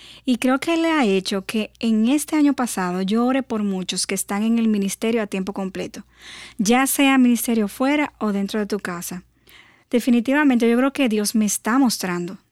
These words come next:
que algunas veces podemos hacer las cosas de Dios como si fuera un empleo, no como un acto de devoción. Es como un trabajo de ocho a cinco y en realidad no es por amor,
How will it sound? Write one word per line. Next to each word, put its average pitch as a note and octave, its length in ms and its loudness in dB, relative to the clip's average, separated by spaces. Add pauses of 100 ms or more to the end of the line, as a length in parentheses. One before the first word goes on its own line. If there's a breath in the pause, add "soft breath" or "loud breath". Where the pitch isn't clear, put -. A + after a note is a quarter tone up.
(120)
que A#3+ 100 -2
algunas A#3 560 2
veces G3 400 -6
podemos A3+ 540 0
hacer A#3 320 -2
las A3 400 0
cosas D#4+ 640 -2
de A3+ 160 0
Dios F#3 420 -6 (520 loud breath)
como A#3+ 380 6
si A3+ 180 -2
fuera C4+ 420 2
un A3+ 80 4
empleo, F#3 500 -2 (640 soft breath)
no A3+ 380 6
como D#4 240 4
un C#4 140 6
acto B3+ 320 0
de G#3+ 100 0
devoción. F#3+ 680 -4 (840 soft breath)
Es C4 240 2
como D4 480 4 (200 loud breath)
un G4+ 120 -2
trabajo A#3 520 4
de A#3+ 80 2
ocho B3 200 0
a C#4+ 40 2
cinco G#3+ 500 -2 (100)
y A#3+ 120 2
en A#3+ 80 6
realidad A#3+ 640 2
no A#3 200 4
es C4 120 0
por C#4+ 200 0
amor, A#3+ 440 2